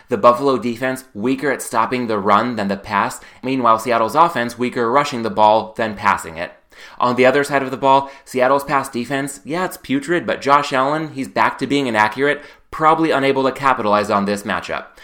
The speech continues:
So overall for this game, no consensus on either side, but I like the Seattle logic a lot better. We also got confirmation Friday morning. Buffalo's gonna be without key cogs on both sides of the ball.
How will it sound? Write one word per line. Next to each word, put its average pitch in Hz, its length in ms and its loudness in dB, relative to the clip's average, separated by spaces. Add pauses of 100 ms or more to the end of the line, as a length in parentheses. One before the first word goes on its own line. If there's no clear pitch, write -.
(160)
So 139 220 0
overall 156 340 4
for 143 140 -2
this 139 180 0
game, 139 280 -4 (260)
no 123 240 -2
consensus 131 560 -6
on 135 140 2
either 139 200 2
side, 151 300 -4
but 123 100 2
I 117 60 4
like 127 240 0
the 131 100 -6
Seattle 123 380 0
logic 107 380 2
a 107 120 0
lot 104 320 4
better. 110 380 0 (240)
We 120 120 0
also 127 220 2
got 147 200 0
confirmation 117 560 -4
Friday 107 340 0
morning. 104 340 -2 (240)
Buffalo's 190 400 0
gonna 147 240 0
be 147 140 -2
without 143 300 2
key 143 160 -4
cogs 143 280 0
on 117 140 -2
both 120 220 0
sides 127 180 -2
of 117 100 -4
the 117 80 -2
ball. 113 360 4